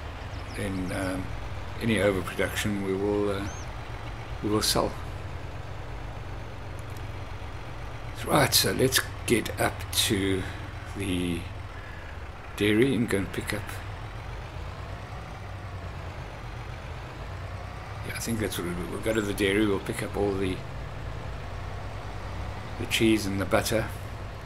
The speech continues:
And we'll,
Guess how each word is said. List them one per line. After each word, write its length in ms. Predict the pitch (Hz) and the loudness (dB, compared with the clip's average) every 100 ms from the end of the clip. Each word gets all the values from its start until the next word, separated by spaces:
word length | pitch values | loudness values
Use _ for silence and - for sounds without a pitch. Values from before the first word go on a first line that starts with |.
| - - - - - - - - - - - - - - - - - - - - - - - - - - - | -8 -8 -8 -8 -8 -8 -8 -8 -8 -8 -8 -8 -8 -8 -6 -8 -8 -8 -10 -8 -6 -6 -6 -6 -6 -4 -2
And 200 | 104 92 - | -2 -2 0
we'll, 280 | 92 92 | 2 2